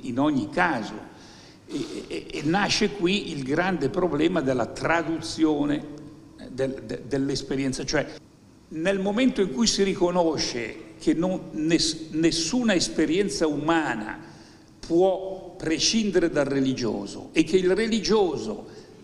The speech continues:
implica un'appartenenza ad un singolare, concreto, universale, dobbiamo essere capaci di narrare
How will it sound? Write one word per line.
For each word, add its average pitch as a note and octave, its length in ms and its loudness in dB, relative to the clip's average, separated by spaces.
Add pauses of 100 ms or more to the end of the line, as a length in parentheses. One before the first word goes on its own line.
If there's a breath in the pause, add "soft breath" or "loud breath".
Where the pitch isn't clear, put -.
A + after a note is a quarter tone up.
implica G#3 560 4
un'appartenenza F3+ 1700 0 (360 loud breath)
ad D3 260 0
un E3+ 380 0 (120)
singolare, E3 1400 2 (800 loud breath)
concreto, F3 1300 2
universale, C#3+ 1300 2 (240 loud breath)
dobbiamo F#3+ 420 0
essere F3+ 360 0
capaci G#3 640 -2
di D3+ 180 -6
narrare E3+ 840 0